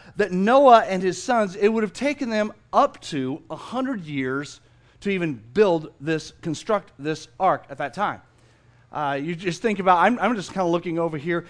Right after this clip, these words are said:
at the Frost Bank Tower and thinking, like, how many years is it gonna take for them to put that up since they first started breaking ground on that thing? And now it's kinda going up rapidly, but still, it's just, it's taken that, but that is nothing compared to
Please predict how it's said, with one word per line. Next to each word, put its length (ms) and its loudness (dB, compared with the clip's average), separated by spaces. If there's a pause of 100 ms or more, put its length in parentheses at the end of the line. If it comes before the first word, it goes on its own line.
(120)
at 60 -12
the 80 -12
Frost 260 0
Bank 240 -2
Tower 320 0
and 140 -4
thinking, 260 -6
like, 160 -6
how 220 0
many 180 0
years 840 0
is 140 -4
it 160 0
gonna 180 2
take 260 0
for 60 -6
them 140 -2
to 60 -2
put 180 -4
that 180 0
up 240 8 (200)
since 180 -2
they 140 0
first 260 0
started 340 -2
breaking 300 0
ground 300 2
on 80 0
that 200 -4
thing? 240 -2
And 80 -6 (240)
now 200 6
it's 120 4
kinda 200 4
going 260 2
up 240 2
rapidly, 480 2
but 140 -2
still, 280 4 (320)
it's 220 -2
just, 220 -6
it's 260 -4
taken 280 0
that, 200 0
but 240 -2
that 240 4
is 100 -2
nothing 360 -4
compared 540 -2
to 300 -4